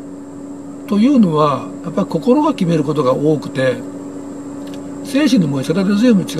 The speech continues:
うことが多いですよ、やっぱり。うん。まあ、私も、あの、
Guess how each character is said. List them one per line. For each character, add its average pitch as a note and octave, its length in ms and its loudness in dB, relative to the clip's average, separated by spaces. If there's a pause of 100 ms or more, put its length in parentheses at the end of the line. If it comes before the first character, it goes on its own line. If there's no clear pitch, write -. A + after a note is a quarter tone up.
う E3 40 4
こ F#3 100 2
と F3 80 0
が C#3 80 -2
多 C3+ 180 -2
い C3+ 80 -4
で - 100 -10
す - 100 -12
よ、 - 100 -12
や - 60 -10
っ - 40 -12
ぱ - 140 -12
り。 - 100 -10 (2750)
う - 20 -6
ん。 - 20 0
ま A#3 80 6
あ、 G#3+ 60 4
私 G3+ 340 4
も、 B3+ 240 6
あ A#3+ 60 6
の、 A3+ 720 6